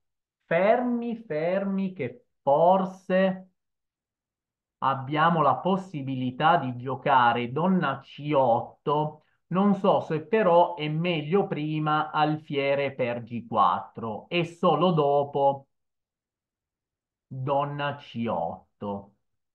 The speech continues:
Però donna C otto va ad attaccare anche il cavallo in H quattro. Hmm. Ah, quest'alfiere io lo terrei in gioco, oggettivamente.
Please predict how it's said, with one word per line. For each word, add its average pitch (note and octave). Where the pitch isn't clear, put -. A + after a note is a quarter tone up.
Però A3
donna F3+
C -
otto C3+
va D#3+
ad C#3+
attaccare E3
anche E3+
il B2+
cavallo D3+
in C3+
H B2
quattro. G2+
Hmm. A2+
Ah, -
quest'alfiere G3
io D#3+
lo B2+
terrei A#2+
in A#2
gioco, F#2
oggettivamente. G2